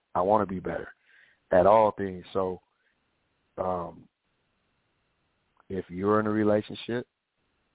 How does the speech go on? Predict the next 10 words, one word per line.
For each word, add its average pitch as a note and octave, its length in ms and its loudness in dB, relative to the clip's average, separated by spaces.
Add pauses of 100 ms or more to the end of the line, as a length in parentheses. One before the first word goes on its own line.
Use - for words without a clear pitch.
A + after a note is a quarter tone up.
or F2+ 420 4 (320)
you're F#2+ 260 -2
looking G#2 440 -4
for G#2+ 200 -2
one G#2+ 340 -4
or F#2 60 -10
hoping G2 320 -6
to G2 120 -6
have G#2+ 360 0
one, A2 380 -6